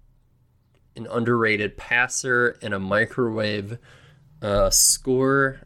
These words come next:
I saw a mini breakdown from Adam Spinella as well on YouTube that, uh, echoed those attributes, but you saw him, uh, pulling up out of a pick and roll,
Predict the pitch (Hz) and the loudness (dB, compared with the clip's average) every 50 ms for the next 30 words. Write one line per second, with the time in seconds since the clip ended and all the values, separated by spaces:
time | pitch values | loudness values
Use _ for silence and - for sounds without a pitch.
0 | - - 107 98 - - - 113 107 104 104 104 - 107 104 98 101 110 113 117 | -20 -18 -12 -4 -2 0 2 2 2 2 2 0 -2 0 0 0 0 0 0 -2
1 | 107 101 98 107 104 101 104 - - - 113 107 107 101 - 113 98 90 104 107 | -2 -4 -4 -4 -2 -2 -2 -4 -4 -2 0 0 0 -2 -4 -8 -4 -2 -2 -2
2 | 110 101 - - - 107 98 101 104 107 107 104 104 101 101 98 98 104 107 110 | -2 -2 -6 -6 -6 -6 -6 -4 -2 -2 0 0 0 0 -2 -2 -4 -2 -2 0
3 | 113 117 110 107 107 107 107 113 - 120 120 120 123 - - - 117 117 120 117 | 2 4 4 2 2 0 -4 -8 -6 -2 -2 -2 -2 -4 -6 -4 -2 -4 -4 -4
4 | 113 117 117 107 104 - _ _ _ _ _ _ _ _ _ - 113 107 107 104 | -2 0 0 0 0 -2 _ _ _ _ _ _ _ _ _ -10 -4 -2 0 0
5 | - - - 123 123 - - 123 120 127 127 120 123 123 123 123 120 - - 123 | 0 0 -2 -2 -2 -2 -4 -2 -2 -2 -2 0 2 2 2 2 0 -2 -2 -2
6 | 127 127 - - 131 123 - 127 127 127 131 127 - - - 98 - 101 101 - | -2 -2 -8 -12 -12 -10 -8 -6 -2 -2 -2 -2 -4 -6 -10 -10 -8 -8 -4 -2
7 | - - 113 110 107 104 110 110 110 110 117 - - - - - _ _ - - | 0 2 2 2 2 0 0 -4 -6 -6 -10 -14 -20 -20 -20 -20 _ _ -10 -4
8 | 110 104 101 - - - 127 117 110 107 110 110 113 110 - 113 107 110 107 104 | -2 -2 -2 -4 -4 -2 0 0 0 0 0 0 0 2 2 2 2 2 0 -2
9 | 104 - _ - 117 - - 113 104 101 101 107 120 139 139 135 131 135 135 131 | -6 -12 _ -16 -16 -14 -12 -14 -12 -12 -10 -6 -2 0 2 2 4 4 2 2
10 | 131 131 131 | 2 0 -4